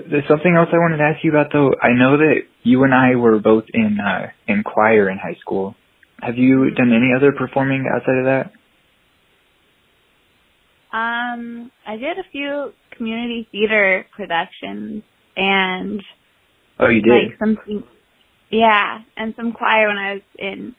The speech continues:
Speaker 2: college, and then a little bit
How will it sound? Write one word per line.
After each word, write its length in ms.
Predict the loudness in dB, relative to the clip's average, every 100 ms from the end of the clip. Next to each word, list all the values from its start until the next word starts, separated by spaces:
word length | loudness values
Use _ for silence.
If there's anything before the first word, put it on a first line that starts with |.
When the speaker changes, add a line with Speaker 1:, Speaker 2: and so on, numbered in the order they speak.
| -16
Speaker 2:
college, 560 | -6 -4 -2 -2 -4 -6 -10
and 140 | -10
then 360 | -10 -10 -14 -18 -20 _ -20 -20 _ _ _ _ -12 -6 0
a 60 |
little 240 | 2 4 2
bit 180 | 0